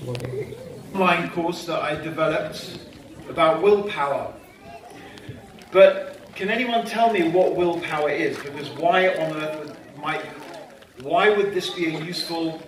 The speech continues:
Speaker 2: talk to have? Why would it be beneficial for us to talk about willpower? So does anyone know or have an idea <clears throat> what they think willpower is? What is willpower?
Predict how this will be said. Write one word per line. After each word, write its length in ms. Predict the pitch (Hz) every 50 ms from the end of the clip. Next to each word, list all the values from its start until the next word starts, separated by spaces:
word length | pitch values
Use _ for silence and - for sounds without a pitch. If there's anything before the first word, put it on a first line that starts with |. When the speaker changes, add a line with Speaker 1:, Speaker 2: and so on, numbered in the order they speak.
| -
Speaker 2:
talk 220 | - - - - - 403 403
to 80 | 381 370
have? 340 | - - 127 123 - 107 - - 131
Why 460 | 139 156 165 175 180 185 180 - - 147
would 280 | 170 165 160 - - - - - -
it 200 | 165 160 160 -
be 300 | 165 156 151 156 160 151 139 - - - - - - - - - -
beneficial 680 | - 208 214 214 208 208 214 220 214 208 - 190 180 165 -
for 220 | - 160 151 147
us 440 | 139 139 139 - - - - - - - - - - - - -
to 340 | 349 - 165 165 160 156 156 -
talk 260 | - 202 196 190 190
about 380 | 190 165 165 156 - - - 165
willpower? 560 | 165 160 160 - - 135 131 131 135 - -
So 140 | - 175 165
does 200 | 165 180 185 226
anyone 440 | 226 233 247 247 247 233 233 240
know 340 | 226 226 214 220 202 196 - - - -
or 120 | 165 175 175
have 280 | - - - 185 175
an 80 | 214 202
idea 720 | 185 180 175 - - - 214 202 185 - - - - - - - - - - - - -
<clears throat> 0 | - 233 247 220 196 -
what 160 | 233 247 - -
they 100 | 214 208
think 380 | - - 214 208 - 185 180
willpower 720 | 214 233 226 220 220 220 220 - - 185 190 190 190 185 175
is? 260 | 175 175 160 - -
What 180 | 185 220 233
is 180 | 233 202 - - 165
willpower? 680 | 208 202 196 190 - - 165 160 147 135 123 - -